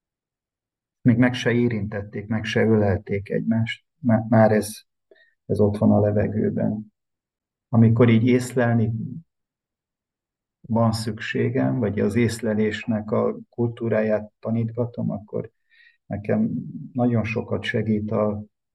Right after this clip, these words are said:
az arborétumunk, ami itt a monostor közvetlen közelében van, illetve az erdő, ami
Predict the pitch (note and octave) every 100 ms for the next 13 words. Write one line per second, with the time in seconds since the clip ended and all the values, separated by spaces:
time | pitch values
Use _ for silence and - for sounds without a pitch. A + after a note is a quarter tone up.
0 | _ - G#2+ A2 A2+ A2 A2 G#2+ A#2+ B2
1 | C3 - A2 G#2+ G#2+ G#2 G#2 G#2 G2+ -
2 | A2 G#2 G#2 - _ _ _ _ _ A2
3 | G2+ G#2+ G#2 G#2+ G2 G#2 G#2+ A2 A2+ A#2
4 | A#2 A#2 A#2 A2 A2 G#2+ G#2+ - G#2+ G#2
5 | - _ _ G2+ A2+ G#2+ G#2+ G#2+ G#2 G2+
6 | G#2 G#2 G2+